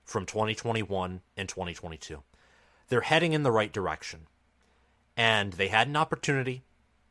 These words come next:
to win a road game against a team without their C E O and a team who lost Zinter and Johnson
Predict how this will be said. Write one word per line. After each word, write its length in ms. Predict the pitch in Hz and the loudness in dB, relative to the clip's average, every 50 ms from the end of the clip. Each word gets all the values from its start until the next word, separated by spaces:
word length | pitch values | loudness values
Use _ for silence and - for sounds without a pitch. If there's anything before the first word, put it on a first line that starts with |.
| _ _ _ _ _ _ - | _ _ _ _ _ _ -8
to 100 | - 110 | -4 -2
win 140 | 92 104 98 | 0 0 0
a 40 | 98 | 0
road 300 | 85 87 90 110 131 131 | 0 0 2 2 0 0
game 340 | 131 131 127 127 123 120 - _ _ _ _ _ _ - | 0 0 0 -2 -2 -6 -10 _ _ _ _ _ _ -8
against 340 | 104 101 113 104 - - 110 | -6 -4 -4 -4 -6 -6 -8
a 40 | - | -6
team 280 | - 117 110 107 104 | -4 -4 -4 -2 -2
without 340 | 101 92 - 92 87 95 - | -4 -2 2 2 2 2 2
their 120 | 123 120 | -2 -2
C 380 | 110 - - 127 120 123 123 123 | -2 -2 -2 -2 -4 -4 -2 -2
E 60 | 117 | -2
O 220 | 104 101 104 98 - _ _ _ _ _ _ _ _ _ _ _ _ - | 0 -2 -2 -6 -10 _ _ _ _ _ _ _ _ _ _ _ _ -6
and 100 | 113 110 | -4 -2
a 40 | - | -2
team 400 | - - - 131 127 123 120 110 | -2 -2 -2 0 0 0 -2 0
who 180 | 104 120 113 110 | 0 0 0 2
lost 480 | 110 107 98 98 98 - - - - - - | 2 4 4 4 2 0 -2 -8 -10 -10 -8
Zinter 680 | - 92 92 120 127 131 - 135 131 127 123 123 123 - _ _ _ _ _ _ _ - | -4 -2 0 0 0 -2 0 0 0 0 0 -2 -4 -8 _ _ _ _ _ _ _ -4
and 180 | 110 110 107 | -4 -2 -2
Johnson 680 | 90 92 110 104 107 104 - - - 101 85 80 78 | -2 2 2 4 4 2 0 -2 -6 -6 -8 -8 -12